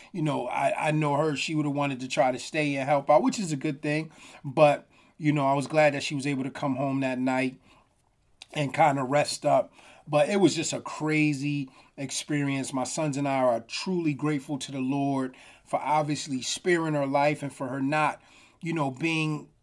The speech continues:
even hurt beyond what she was hurt and even sparing everybody else's life, 'cause nobody died or nobody was seriously injured. So I'm just thankful for that. I mean, it, it wasn't her fault. So,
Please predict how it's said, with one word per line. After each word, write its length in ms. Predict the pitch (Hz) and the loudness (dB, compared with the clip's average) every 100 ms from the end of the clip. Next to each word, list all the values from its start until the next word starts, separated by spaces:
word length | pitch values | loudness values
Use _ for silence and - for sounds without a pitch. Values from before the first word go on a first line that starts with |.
| - | -8
even 300 | 202 175 156 | -4 -2 -4
hurt 340 | - 180 190 | 2 2 2
beyond 440 | 147 165 160 156 151 | -2 -2 0 0 -2
what 100 | 151 | -4
she 140 | 165 | -4
was 140 | 147 131 | -4 2
hurt 200 | 185 156 | 2 2
and 160 | 170 | 2
even 200 | 180 170 | 4 2
sparing 440 | 151 - 170 165 160 | 0 -2 0 2 2
everybody 460 | 156 156 151 147 | 2 4 4 4
else's 320 | 165 170 135 | 0 -2 -2
life, 200 | 139 131 | 0 0
'cause 200 | 127 117 | -4 -8
nobody 420 | 135 135 139 135 123 | -4 0 0 0 -2
died 420 | 135 139 139 131 | 2 2 2 0
or 200 | 127 120 - - | -4 -10 -16 -10
nobody 400 | 139 139 139 135 | -4 2 2 2
was 180 | 131 123 | -2 -4
seriously 840 | - 170 160 143 131 151 151 143 - - - - _ - | 0 2 4 0 -2 -2 -2 -2 -8 -20 -20 -20 _ 2
injured. 540 | 180 170 147 147 143 | 4 4 2 0 0
So 400 | - 151 135 131 - - | 0 2 0 -4 -18 -12
I'm 120 | 143 | -8
just 200 | 139 - | -6 -4
thankful 300 | 170 165 139 | -2 -2 -4
for 180 | 131 156 | -4 2
that. 300 | 147 156 - | 6 6 6
I 100 | 151 | 0
mean, 220 | 143 139 | -2 -4
it, 300 | 151 143 - - | -6 -8 -10 -12
it 180 | 160 131 | -8 0
wasn't 380 | 151 160 160 135 | 2 2 -2 -2
her 160 | 147 | -2
fault. 420 | - 180 175 - | -2 2 4 4
So, 460 | - 165 139 131 | 2 -2 -2 -2